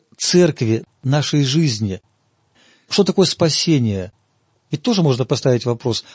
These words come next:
а есть ли жизнь после смерти или нет? Если мне кажется, что ее нет, так я и могу жить как угодно. Поэтому вопрос об истине — это главный вопрос.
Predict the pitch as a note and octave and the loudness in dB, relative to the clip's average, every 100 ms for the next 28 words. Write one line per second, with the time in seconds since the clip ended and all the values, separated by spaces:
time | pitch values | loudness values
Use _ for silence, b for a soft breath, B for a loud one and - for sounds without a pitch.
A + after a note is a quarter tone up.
0 | - C#3 G#3+ - C3 B2 A2+ A#2+ G#2+ - | -2 2 2 2 0 0 0 0 -2 -4
1 | A2 A#2 - A#2+ G#2 - G2+ G#2+ C3 E3 | -6 -6 -4 -2 -2 -4 -2 0 0 -2
2 | D#3 b b b b b F3 D3+ G3 G3+ | -6 b b b b b -2 2 4 4
3 | G#3+ G3+ F3+ - G3+ G3 G3+ G#3+ G#3 - | 4 2 0 2 4 6 6 4 0 -10
4 | _ _ - G#2+ A2 A2 A2 A#2 C3 F3+ | _ _ -12 -2 0 2 0 2 2 2
5 | - D3+ D#3 D3 D3 C3 C3 - _ _ | 0 -2 -2 0 -2 -2 -10 -14 _ _
6 | _ _ _ B B B _ D3+ D3+ D#3 | _ _ _ B B B _ 0 2 2
7 | E3+ - D3+ D3+ F#3+ F#3 - A2 F#2 - | 2 -2 -2 0 0 -2 -4 -6 -6 -10
8 | _ _ _ _ C3 C#3+ A2+ B2+ C#3 B2+ | _ _ _ _ -6 -4 -2 0 0 0
9 | G#2 G#2 G2+ G2 G2+ F#2 - | -2 -8 -8 -10 -12 -12 -16